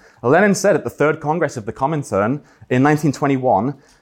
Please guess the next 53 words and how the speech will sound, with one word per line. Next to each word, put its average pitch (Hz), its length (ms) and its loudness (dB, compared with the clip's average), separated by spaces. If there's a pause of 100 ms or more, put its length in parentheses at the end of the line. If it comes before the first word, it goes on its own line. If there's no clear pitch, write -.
(120)
that 139 160 2
this 185 120 2
equilibrium 180 600 2
was 117 100 -4
extremely 185 640 0
precarious 160 600 0
and 127 100 -2
unstable 123 580 0 (220)
and 135 120 -2
could 151 140 0
not 160 180 2
exist 165 380 -4
for 135 160 -6
any 143 220 -2
great 127 280 2
length 131 280 0
of 127 100 -10
time. 101 480 -2 (800)
And 139 100 4
I'm 147 60 6
sure 208 180 4
comrades 208 360 2
have 139 100 -4
heard, 139 360 2
you 120 60 -2
know, 117 200 0 (360)
that 131 140 2
Lenin 160 300 4
went 143 180 0
so 139 160 -2
far 135 400 2
as 123 120 -6
to 139 60 -8
say 151 200 0
that 143 100 -2
he 156 100 -4
would 139 120 -4
sacrifice 160 720 -4
the 127 100 -8
Russian 147 320 -2
Revolution 107 760 -6 (280)
in 139 140 2
order 165 260 4
to, 151 220 -2
uh, 131 140 4
to 131 120 -6
gain 151 240 0
the 147 60 -4
victory 135 380 -6
of 123 80 -8
the 120 80 -10
German 147 280 0
Revolution. 101 560 -8